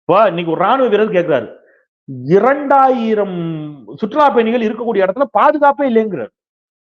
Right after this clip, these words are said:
இரண்டாயிரம் சுற்றுலா பயணிகள்ங்க, எவ்வளவு பாதுகாப்பு இருந்திருக்கணும்? இன்னைக்கு ஒரு ஓய்வு பெற்ற ராணுவ அதிகாரி ஒரு ஆங்கில ஊடகத்துக்கு பேசுகிறார். நான் அதோட இதை வந்து நான் இதுல கொடுக்குறேன், டிஸ்கிரிப்ஷன்ல கொடுக்குறேன், Twitter-ல போட்டு நீங்க டிஸ்கிரிப்ஷன்ல பாருங்க.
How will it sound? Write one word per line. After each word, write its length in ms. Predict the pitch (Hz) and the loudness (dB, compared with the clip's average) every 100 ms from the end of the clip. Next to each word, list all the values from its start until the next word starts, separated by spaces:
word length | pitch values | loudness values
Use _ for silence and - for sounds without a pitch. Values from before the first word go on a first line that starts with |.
| _ _ | _ _
இரண்டாயிரம் 600 | 143 254 320 302 294 269 | 0 0 2 2 2 2
சுற்றுலா 260 | 262 247 294 240 | -2 0 0 2
பயணிகள்ங்க, 640 | 214 175 131 147 202 143 | -2 -4 -2 -2 -2 0
எவ்வளவு 300 | 220 320 294 | 0 0 2
பாதுகாப்பு 400 | 262 294 285 254 | 0 2 2 0
இருந்திருக்கணும்? 440 | 254 233 175 104 _ _ _ - | -2 -4 -6 -10 _ _ _ -4
இன்னைக்கு 220 | 165 160 | 0 2
ஒரு 140 | 165 | 2
ஓய்வு 260 | 175 262 285 | 4 2 2
பெற்ற 240 | 254 233 | -2 -2
ராணுவ 320 | 185 185 240 202 | 0 0 0 -2
அதிகாரி 320 | 175 147 208 | 0 0 0
ஒரு 200 | 254 208 | 2 2
ஆங்கில 460 | 156 220 262 247 | 2 0 0 0
ஊடகத்துக்கு 440 | 233 226 208 233 208 240 | 2 2 0 -4 -6 -6
பேசுகிறார். 420 | 226 220 117 - _ _ _ _ _ _ _ _ _ _ 175 | -4 -2 -2 -4 _ _ _ _ _ _ _ _ _ _ 0
நான் 140 | 185 170 | 0 0
அதோட 180 | 185 175 - _ | 2 2 0 _
இதை 220 | - 202 233 | -4 0 2
வந்து 160 | 233 | 0
நான் 120 | 226 | -2
இதுல 160 | 202 226 | 0 -2
கொடுக்குறேன், 320 | - 175 101 - _ _ _ _ - | -2 -4 -4 -8 _ _ _ _ -2
டிஸ்கிரிப்ஷன்ல 480 | 220 - 208 233 175 | -2 0 2 2 2
கொடுக்குறேன், 340 | 185 160 98 90 - | 2 0 -2 -8 -6
Twitter-ல 360 | 180 208 202 | -2 2 2
போட்டு 160 | 170 165 | 0 -2
நீங்க 180 | 175 170 185 | -4 -4 -4
டிஸ்கிரிப்ஷன்ல 380 | 233 190 180 | -2 -2 0
பாருங்க. 260 | 143 139 | 0 0